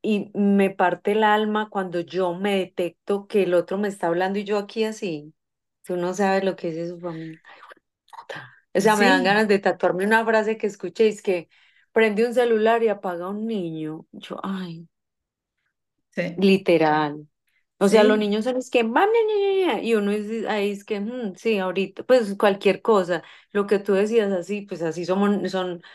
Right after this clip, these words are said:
Speaker 1: somos con los niños, con los adultos, con todo. Entonces, comenzar a devolvernos un poquito, voy a apagar una vez a la semana el teléfono. Voy a to-, a, voy a hacerme, ah, voy a dejar el teléfono aquí, me voy a ir a tomar un café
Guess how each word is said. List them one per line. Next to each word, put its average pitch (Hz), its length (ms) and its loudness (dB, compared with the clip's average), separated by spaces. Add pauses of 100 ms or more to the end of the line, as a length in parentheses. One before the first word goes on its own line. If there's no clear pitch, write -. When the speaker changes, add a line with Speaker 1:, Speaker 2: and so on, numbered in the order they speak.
(180)
Speaker 1:
somos 214 280 0
con 202 140 4
los 180 120 4
niños, 233 320 2
con 202 160 2
los 190 140 0
adultos, 202 520 2
con 170 200 -6
todo. 175 280 2 (220)
Entonces, 208 260 2
comenzar 202 500 2
a 190 80 2
devolvernos 190 480 -2
un 202 100 -12
poquito, 202 380 -2
voy 170 120 4
a 175 40 4
apagar 202 420 0
una 175 200 -4
vez 185 140 -8
a 190 80 -4
la 185 120 -4
semana 190 340 -6
el 170 100 -12
teléfono. 147 520 -8 (520)
Voy 180 360 4
a 190 140 2
to-, 208 200 2
a, 180 140 4 (360)
voy 180 240 4
a 190 60 6
hacerme, 214 300 0
ah, - 260 -2
voy 170 140 0
a 175 120 0
dejar 196 320 -4 (480)
el 185 100 -6
teléfono 175 720 0
aquí, 214 380 -4
me 185 100 -4
voy 165 160 0
a - 40 2
ir 180 60 2
a 190 80 0
tomar 170 260 -6
un 160 120 -8
café 185 380 -2